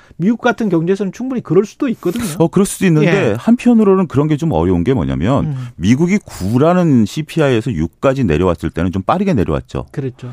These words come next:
Speaker 2: 근데 이제 육에서부터 내려오기 시작하면
Speaker 1: 예.
Speaker 2: 저항대에 이제 부딪힌 거죠.
Speaker 1: 아.
Speaker 2: 상당히 이 퍼센테이지가
Speaker 1: 예.
Speaker 2: 커지게 되기 때문에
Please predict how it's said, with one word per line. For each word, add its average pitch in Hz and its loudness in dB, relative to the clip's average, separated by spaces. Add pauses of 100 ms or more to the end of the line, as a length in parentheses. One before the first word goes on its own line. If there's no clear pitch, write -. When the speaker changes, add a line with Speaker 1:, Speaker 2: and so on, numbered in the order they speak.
(140)
Speaker 2:
근데 180 4
이제 117 2
육에서부터 170 0
내려오기 107 2
시작하면 117 -2
Speaker 1:
예. 127 -6
Speaker 2:
저항대에 156 0
이제 87 0
부딪힌 82 -8
거죠. 65 -6
Speaker 1:
아. 117 -10
Speaker 2:
상당히 185 2
이 113 2 (100)
퍼센테이지가 180 0
Speaker 1:
예. 151 -8 (200)
Speaker 2:
커지게 240 0
되기 139 4
때문에 90 0